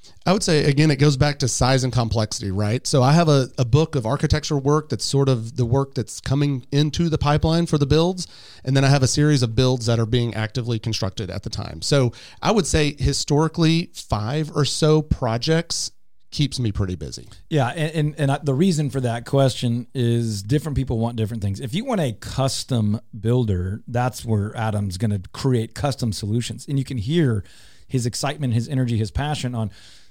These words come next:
Speaker 2: I love a ground up new construction, but also really like to find that custom solution, that vision for a family that feels kinda trapped by area or neighborhood. I don't,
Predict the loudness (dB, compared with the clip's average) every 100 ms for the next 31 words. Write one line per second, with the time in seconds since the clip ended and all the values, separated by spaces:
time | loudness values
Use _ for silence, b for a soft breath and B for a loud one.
0 | B -20 -20 -20 -18 -16 -18 -10 -2 0
1 | 2 0 0 0 2 2 2 0 0 0
2 | -4 -4 -6 -4 -2 0 0 -2 -4 -2
3 | 2 4 4 0 -2 -2 -4 -8 -8 -6
4 | -6 -4 -2 -2 0 -2 -2 -12 -20 -20
5 | -20 -20 -20 -20 -8 -4 -4 -2 -2 0
6 | -2 -2 0 2 2 2 0 -2 -4 0
7 | 0 0 -2 -4 -6 -4 -2 -2 -2 -4
8 | -8 -2 0 0 -2 -4 -4 -4 -4 -4
9 | -4 -6 -2 0 0 -2 -4 B B B
10 | -4 0 2 0 0 -2 0 2 2 2
11 | 0 -2 -4